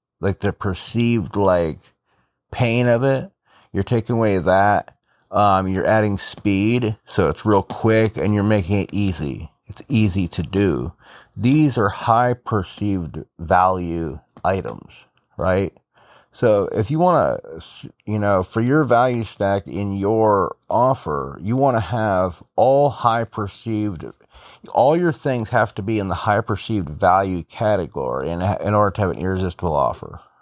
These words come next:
okay? So don't get lazy and put your old stuff, your old trainings, you know, eh, that's not a high perceived value thing. Great, now I have to go through four or five trainings.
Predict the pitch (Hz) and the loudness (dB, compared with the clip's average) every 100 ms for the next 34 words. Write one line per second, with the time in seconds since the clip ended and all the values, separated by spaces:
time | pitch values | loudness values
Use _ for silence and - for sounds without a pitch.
0 | - 85 78 76 73 _ _ _ - - | -8 -2 0 0 -2 _ _ _ -20 -20
1 | - - 110 110 139 139 156 113 123 135 | -10 -2 0 2 0 2 0 0 2 2
2 | 156 160 98 85 76 80 _ _ 107 104 | 4 2 0 -6 -8 -12 _ _ -4 -4
3 | - - 135 - 131 120 - 127 131 127 | -4 -2 0 0 -2 -2 0 2 2 0
4 | - - - 117 110 107 107 - - - | -6 -8 0 4 4 4 0 -4 -16 -12
5 | 117 120 - 120 123 107 - - 110 110 | -4 -2 -2 -2 -4 -6 -10 -4 -2 -2
6 | 107 101 98 101 98 85 - _ - - | -2 -4 -4 -4 -6 -8 -14 _ -20 -20
7 | - _ _ 120 113 107 107 104 87 - | -20 _ _ -2 2 2 4 2 0 -4
8 | - 82 92 92 76 78 _ _ _ - | -14 -18 -16 -18 -20 -20 _ _ _ -12
9 | 107 135 135 - 156 160 127 160 - 127 | 0 2 2 2 4 4 4 2 0 -4
10 | - 127 101 113 117 110 98 139 135 101 | -4 -4 2 2 2 -2 -4 -2 -2 -2
11 | 98 127 120 90 117 120 117 110 110 110 | 0 2 2 2 2 2 2 0 -2 0
12 | 107 - 104 - 104 101 98 - 101 95 | -2 -2 -4 -2 -2 0 0 2 4 2
13 | 80 - 107 117 107 82 73 67 80 | -4 -6 -4 -2 -4 -6 -8 -12 -16